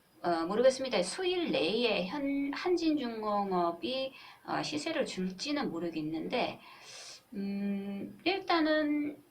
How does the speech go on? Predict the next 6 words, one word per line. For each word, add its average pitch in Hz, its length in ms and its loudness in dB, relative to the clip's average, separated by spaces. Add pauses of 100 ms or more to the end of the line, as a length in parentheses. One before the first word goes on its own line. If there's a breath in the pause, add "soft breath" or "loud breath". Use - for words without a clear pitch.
(120)
중기적으로 247 1080 4
보고 180 180 0
있어요. 151 520 -2 (1120)
보고 180 220 0
있고, 175 600 2 (240 loud breath)
한진중공업 220 1120 -2